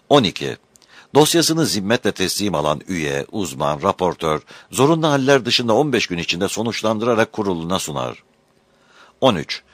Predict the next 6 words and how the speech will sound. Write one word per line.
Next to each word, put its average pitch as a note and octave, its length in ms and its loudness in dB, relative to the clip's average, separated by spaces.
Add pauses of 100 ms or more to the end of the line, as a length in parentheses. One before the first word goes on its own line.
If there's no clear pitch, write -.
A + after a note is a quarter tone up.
(220)
İşi E3 220 2
biten D3 300 -2
dosyaların D#2 480 -2
sonuçları D#2+ 560 -4
ilgili A2 400 -2
memur F#2+ 320 -4